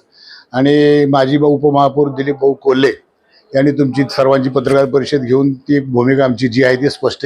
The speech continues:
केलेली आहे. त्या दरम्यान मी पालकमंत्री साहेबांना भेटलो, गोरे साहेबांना. त्याच्यानंतर परवा आपले मुख्यमंत्री साहेब आले होते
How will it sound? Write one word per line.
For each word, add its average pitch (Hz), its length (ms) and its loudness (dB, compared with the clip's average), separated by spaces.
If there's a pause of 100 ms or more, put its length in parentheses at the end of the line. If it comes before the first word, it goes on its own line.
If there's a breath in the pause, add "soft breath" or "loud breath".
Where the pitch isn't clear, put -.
केलेली 127 260 0
आहे. 120 100 -2 (880 loud breath)
त्या 160 200 2
दरम्यान 165 420 0
मी 170 380 0
पालकमंत्री 147 680 -2
साहेबांना 143 360 0
भेटलो, 131 380 -2 (160)
गोरे 131 200 0
साहेबांना. 120 360 -2 (640 soft breath)
त्याच्यानंतर 156 560 0
परवा 156 560 2 (420)
आपले 135 200 -2
मुख्यमंत्री 151 520 -4
साहेब 151 220 0
आले 135 160 2
होते 131 400 -2